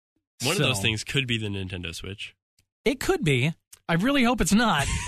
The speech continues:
Speaker 1: <laughs> I really want the Nintendo Switch to be good, but I bring this up because,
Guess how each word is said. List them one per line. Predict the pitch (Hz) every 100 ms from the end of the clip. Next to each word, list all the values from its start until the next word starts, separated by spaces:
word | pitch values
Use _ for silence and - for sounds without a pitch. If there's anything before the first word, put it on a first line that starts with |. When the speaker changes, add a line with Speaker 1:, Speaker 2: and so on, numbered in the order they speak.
| -
Speaker 1:
<laughs> | 208 220 -
I | 170 202
really | 175 151
want | 127 123
the |
Nintendo | 123 117 117
Switch | 113 -
to | 117
be |
good, | 113 104
but | 110 98
I | 107 110
bring | 113 113
this | 104 160
up | 170 -
because, | 139 - 110 104 98 98